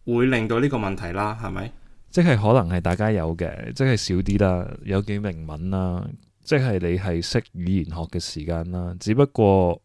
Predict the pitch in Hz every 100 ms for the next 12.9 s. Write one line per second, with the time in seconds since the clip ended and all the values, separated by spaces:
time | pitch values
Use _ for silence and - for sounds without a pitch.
0 | _ 101 92 95 95 92 90 90 78 80
1 | - 90 87 90 87 78 78 76 - 85
2 | 80 - 71 - - - - _ 131 135
3 | 127 98 98 98 - 120 127 120 113 87
4 | 80 - - _ 107 113 117 113 110 -
5 | 101 90 82 - - _ - - - -
6 | 98 87 95 92 90 90 101 101 - -
7 | - - 120 120 92 87 _ _ _ 117
8 | 110 117 95 85 82 82 101 - - 92
9 | 90 - - - - - - _ _ -
10 | - - - _ 185 147 170 131 - 104
11 | 110 123 120 117 - 95 95 92 95 -
12 | _ _ - 113 104 - - 78 76